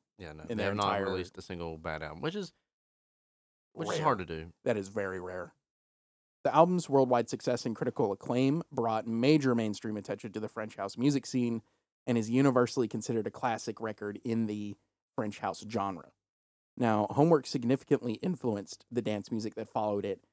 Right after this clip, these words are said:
Speaker 2: which quickly made Daft Punk a household name in the dance music scene. Now, I didn't grow up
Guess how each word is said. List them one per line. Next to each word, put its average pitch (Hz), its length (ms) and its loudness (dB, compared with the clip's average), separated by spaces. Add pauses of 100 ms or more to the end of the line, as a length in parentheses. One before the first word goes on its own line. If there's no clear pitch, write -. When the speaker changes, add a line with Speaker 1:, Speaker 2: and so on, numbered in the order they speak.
(140)
Speaker 2:
which - 200 -4
quickly 170 340 2
made 123 240 4
Daft 104 260 -2
Punk 139 240 0
a 107 60 -4
household 110 500 -2
name 110 300 -2
in 113 140 -4
the 104 80 -2
dance 104 260 -4
music 98 240 -8
scene. 92 280 -14 (1160)
Now, 120 260 6
I 151 120 8
didn't 185 160 10
grow 127 200 8
up 120 200 4